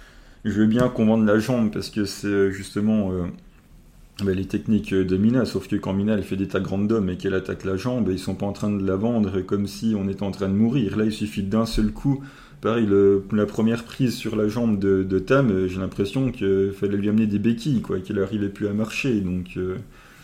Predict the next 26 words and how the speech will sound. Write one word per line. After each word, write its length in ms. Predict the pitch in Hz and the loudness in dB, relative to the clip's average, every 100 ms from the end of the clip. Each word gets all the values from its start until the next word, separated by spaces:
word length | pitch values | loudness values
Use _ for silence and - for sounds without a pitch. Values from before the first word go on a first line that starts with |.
| - - - - - | -20 -20 -20 -18 -16
ça, 420 | - 101 98 98 | -8 -4 -2 -4
ça 200 | 98 104 | -2 0
m'embête 360 | 107 113 117 117 | 2 2 0 0
un 60 | |
petit 200 | 110 110 | 0 -2
peu 280 | 107 123 123 | -4 -2 -2
qu'on 460 | 120 107 110 101 98 | 0 0 2 0 -4
soit 180 | - | -2
obligé 420 | 104 98 104 117 117 | 0 0 -2 -2 0
de 120 | 101 | 0
vendre 440 | 98 107 113 104 | 0 0 0 2
autant, 460 | 107 107 113 120 113 | 0 0 0 -2 -2
autant 420 | 110 110 127 120 | -2 -2 0 0
dès 120 | 101 | 2
le 100 | 113 | 2
début. 360 | 104 110 110 123 | 4 4 4 0
Je 100 | 110 | -4
pense 220 | 107 107 | -6 -6
que, 100 | - | -2
ok, 220 | 107 110 | -2 0
vendre 280 | 123 101 101 | 0 0 2
la 80 | 101 | 2
jambe, 200 | 107 110 | 2 0
c'est 160 | - 90 | -2 -2
normal, 440 | 95 113 127 110 | -2 0 2 2
mais 300 | 92 90 104 | 2 0 -2